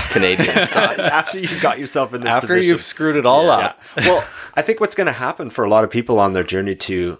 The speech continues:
Speaker 2: F I is they're gonna get to the point where they realize that, you know, their T F S A is full,
Speaker 1: Right.
Speaker 2: their R S P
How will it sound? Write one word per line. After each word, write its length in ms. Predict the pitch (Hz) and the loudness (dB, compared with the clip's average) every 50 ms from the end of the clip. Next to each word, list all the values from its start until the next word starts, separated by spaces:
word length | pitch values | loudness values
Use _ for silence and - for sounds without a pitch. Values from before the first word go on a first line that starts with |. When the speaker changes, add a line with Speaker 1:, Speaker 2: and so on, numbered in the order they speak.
| _ _ | _ _
Speaker 2:
F 220 | 95 90 - - 95 | -8 -8 -2 0 2
I 200 | 107 139 139 101 | 4 4 4 4
is 180 | 85 85 82 - | 2 0 -4 -6
they're 100 | 95 87 | -6 -4
gonna 180 | 104 95 101 | -4 -4 -2
get 200 | 95 127 117 - - | 0 0 0 0 0
to 100 | - 113 | -2 -2
the 100 | 90 85 | -2 -2
point 340 | - - 127 127 127 - | -2 0 0 0 2 0
where 100 | - 92 | 0 -2
they 100 | 85 85 | -2 -2
realize 520 | 85 90 110 123 127 120 - 90 87 82 85 | 0 2 2 4 4 6 4 4 2 0 -2
that, 220 | 92 82 80 - _ - - - - _ - | -2 -2 -2 -4 _ -20 -20 -20 -20 _ -8
you 80 | 98 | -6
know, 60 | 92 | -4
their 120 | 90 82 78 | -2 -4 -4
T 220 | - - 123 127 | -2 2 4 4
F 80 | 127 110 | 4 2
S 120 | 107 - - | 2 0 2
A 100 | 104 98 | 2 4
is 100 | 92 - | 2 0
full, 600 | - - - 123 113 87 76 76 - 156 - _ _ _ _ _ _ - - - | -4 -4 0 2 2 2 2 0 -2 -6 -8 _ _ _ _ _ _ -20 -8 -4
Speaker 1:
Right. 200 | 82 76 76 85 | -2 -2 0 0
Speaker 2:
their 140 | 98 98 - | -2 0 2
R 180 | 101 107 110 | 4 4 4
S 120 | 107 95 - | 2 0 -2
P 420 | - - 101 98 95 90 87 82 | -2 -2 0 0 0 -2 -4 -6